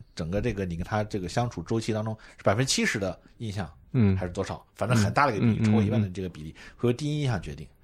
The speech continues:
Speaker 2: 对。
Speaker 1: 你看了他之后，你以后总在看到之后会，那你的想象空间就没了。
Speaker 2: 嗯。
Speaker 1: 我觉得尤其是文学作品很大的一个这个不一样的点哈，就是包括我其实看视频的这个，这个时候，有时候也会尽量的会去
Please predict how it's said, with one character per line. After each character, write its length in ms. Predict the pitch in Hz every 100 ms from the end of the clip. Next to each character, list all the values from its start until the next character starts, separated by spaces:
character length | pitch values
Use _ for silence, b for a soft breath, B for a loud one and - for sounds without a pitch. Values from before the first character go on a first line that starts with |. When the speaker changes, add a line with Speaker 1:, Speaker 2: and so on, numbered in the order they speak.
| b
Speaker 2:
对。 180 | 110 98
Speaker 1:
你 80 | 107
看 180 | -
了 60 | 175
他 160 | 143 139
之 120 | 135
后， 80 | 120
你 140 | 104 117
以 100 | 101
后 140 | 143 147
总 200 | 101 95
在 120 | 127
看 160 | 120
到 80 | 104
之 100 | 95
后 140 | 90 87
会， 280 | - 101 - B B B B B
那 80 | 220
你 60 | 185
的 60 |
想 160 | - 104
象 100 | 113
空 120 | 165
间 100 | 185
就 100 | 190
没 140 | 87 71
了。 80 | - - _ -
Speaker 2:
嗯。 300 | 113 98 95 B B
Speaker 1:
我 140 | 110
觉 100 | 110
得 80 | 156
尤 140 | 160 175
其 160 | 180
是 120 | 175
文 240 | 143 104 190
学 140 | 175
作 140 | 151 131
品 180 | 98
很 160 | 87 85
大 180 | 110 120
的 80 | 101
一 140 | 98 101
个 380 | 104 95 90 - B B B
这 160 | 123 92
个 220 | 87 80
不 180 | - 147
一 40 |
样 160 | 160 127
的 60 | 95
点 180 | - 73
哈， 320 | - 85 67 - - _ - _ -
就 120 | - 127
是 100 | 127
包 180 | 156
括 160 | 165 147
我 240 | 98 87 85
其 220 | - 113
实 180 | - 117
看 280 | - 156 104
视 320 | - - 208
频 220 | 131 87
的 140 | 101 101 -
这 160 | 110 87
个， 260 | 85 73 - - - - - - - - - B B B B
这 100 | 113
个 120 | 98
时 160 | 90 101
候， 160 | 104 95
有 160 | 80
时 100 | -
候 80 | 101
也 140 | 85
会 140 | 82 95
尽 160 | -
量 160 | 127 107
的 120 | 98
会 180 | 87 101
去 200 | - 90